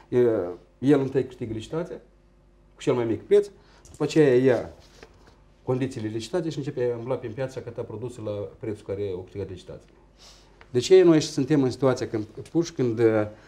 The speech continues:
agenții economici autohtoni, aceleși fructe, legume, care am avea,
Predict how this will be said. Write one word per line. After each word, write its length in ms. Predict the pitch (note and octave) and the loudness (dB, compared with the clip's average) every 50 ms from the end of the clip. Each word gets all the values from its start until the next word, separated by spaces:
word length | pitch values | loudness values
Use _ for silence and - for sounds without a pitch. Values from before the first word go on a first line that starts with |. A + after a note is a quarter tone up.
| - - _ | -20 -20 _
agenții 360 | - G2 G2 B2+ B2+ - - | -8 -4 -2 -2 -2 -2 -4
economici 480 | A2 G#2+ A2+ A#2 A#2+ A#2 A2+ G2+ - - - _ _ _ - | -6 -6 -4 -4 -4 -4 -6 -8 -10 -14 -20 _ _ _ 0
autohtoni, 680 | A2+ C3 C3+ C3 A2+ - A2+ G#2+ - - A#2 G2+ E2+ - - _ _ _ _ _ _ - - | 2 2 4 2 0 -2 -4 -4 -4 -4 -4 -4 -4 -8 -16 _ _ _ _ _ _ -16 -6
aceleși 280 | A#2 D3+ D3+ C#3 A#2 | -2 0 0 0 0
fructe, 320 | F#2 - C#3 A#2+ G#2 - G2 | -2 -4 -6 -6 -6 -6 -6
legume, 480 | G2 G#2 G2+ G#2 B2 A2 G2+ F2 E2+ - - _ _ - | -4 -4 -4 -4 -6 -6 -6 -8 -10 -14 -20 _ _ -12
care 240 | G2 F#2 G2 G2+ | -10 -8 -6 -4
am 100 | G#2+ G#2+ | -4 -2
avea, 320 | G#2 G#2 A#2 C3+ A#2+ G2+ | -2 0 2 0 0 0